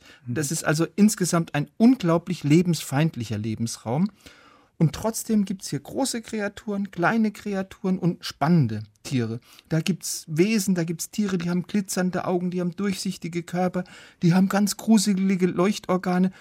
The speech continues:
Speaker 2: und manchmal so riesige, aufgeblähte Bäuche. Also schon so ein bisschen ein Gruselkabinett.
Speaker 1: Mhm. Lass uns mal das Tier angucken, das, wie ich finde, ja so wie,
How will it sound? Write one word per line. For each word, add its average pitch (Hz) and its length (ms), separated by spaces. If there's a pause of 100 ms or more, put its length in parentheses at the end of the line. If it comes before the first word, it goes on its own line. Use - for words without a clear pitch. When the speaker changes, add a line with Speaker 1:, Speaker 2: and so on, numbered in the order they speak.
(160)
Speaker 2:
und 156 140
manchmal 175 360
so 151 120
riesige, 180 580 (140)
aufgeblähte 151 840 (120)
Bäuche. 139 420
Also 190 200
schon 294 280
so 330 60
ein 226 120
bisschen 170 340
ein 143 60
Gruselkabinett. 117 840
Speaker 1:
Mhm. 196 260 (260)
Lass 190 200
uns 302 200 (140)
mal 180 220
das 190 260
Tier 233 280
angucken, 185 480
das, 156 260
wie 160 60
ich - 160
finde, 175 260
ja 143 240
so 135 240
wie, 139 380